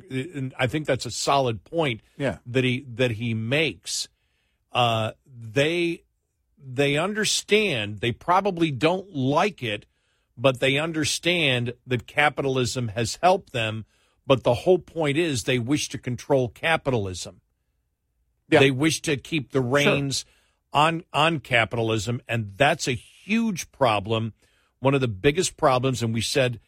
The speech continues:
Speaker 1: long-term for China is going to be if you are going to allow partial capitalism. Part of capitalism means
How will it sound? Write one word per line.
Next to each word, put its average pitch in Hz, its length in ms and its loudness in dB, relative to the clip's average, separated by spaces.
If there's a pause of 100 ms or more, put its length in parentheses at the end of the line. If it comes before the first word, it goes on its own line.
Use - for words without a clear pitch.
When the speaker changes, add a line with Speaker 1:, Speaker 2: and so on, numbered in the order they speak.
(220)
Speaker 1:
long-term 135 680 0
for 120 160 -6
China 147 500 -2 (120)
is 175 240 -2
going 127 260 -2
to 117 80 -2
be 120 320 -4
if 143 240 -2
you 143 140 0
are 143 100 2
going 156 360 -4
to 131 200 -6
allow 120 600 2 (460)
partial 180 560 0
capitalism. 120 1120 -2 (580)
Part 190 240 4
of 151 140 -2
capitalism 135 960 0
means 143 460 -4